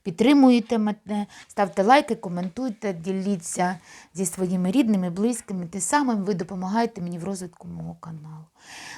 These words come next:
Ну, як завжди, моє традиційне. Що б не сталося в житті,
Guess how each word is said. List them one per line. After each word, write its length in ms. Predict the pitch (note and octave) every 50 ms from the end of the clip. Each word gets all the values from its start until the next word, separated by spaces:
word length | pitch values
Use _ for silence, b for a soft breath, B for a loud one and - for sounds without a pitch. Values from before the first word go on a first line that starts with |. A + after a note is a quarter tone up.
| B B
Ну, 140 | - G#3 A3
як 200 | A3+ A#3 A#3+ A3+
завжди, 360 | G#3 A#3 B3 A3 G#3+ G#3 B3+
моє 200 | G#3+ G3+ G3 F#3+
традиційне. 840 | F#3+ - F#3+ F#3 F3+ A3 G#3 A3 - - A3 A3 A3 G3 F3 F#3 G3 b b b b b b b b b b b b _
Що 240 | _ - - D4+ F#4
б 40 | F#4
не 140 | F#4 D#4 B3+
сталося 520 | - - A3+ A3+ G3+ F#3+ E3+ - E3+ E3+
в 80 | E3+ E3
житті, 420 | D#3 E3+ E3 _ - - - -